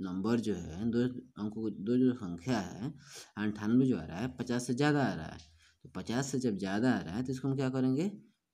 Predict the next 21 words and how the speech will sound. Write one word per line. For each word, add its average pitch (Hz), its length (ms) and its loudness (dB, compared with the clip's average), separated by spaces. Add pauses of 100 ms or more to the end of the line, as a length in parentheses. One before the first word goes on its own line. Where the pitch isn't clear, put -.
(200)
एक 113 180 0
सौ 123 180 0
तो 127 140 2
यह 131 140 6
हो 127 140 2
गया 127 180 2
आपका, 120 260 -4
पचास 117 260 -2
से 117 60 -6
ज़्यादा 110 300 0
आ - 40 -2
रहा 107 100 -2
है 107 60 -2
तो 104 140 -8
अंठानवे 104 500 -2
का, 104 160 -8 (460)
और 101 140 0
यह 117 100 2
कितना 131 320 0
हो 131 80 2
गया, 90 160 -2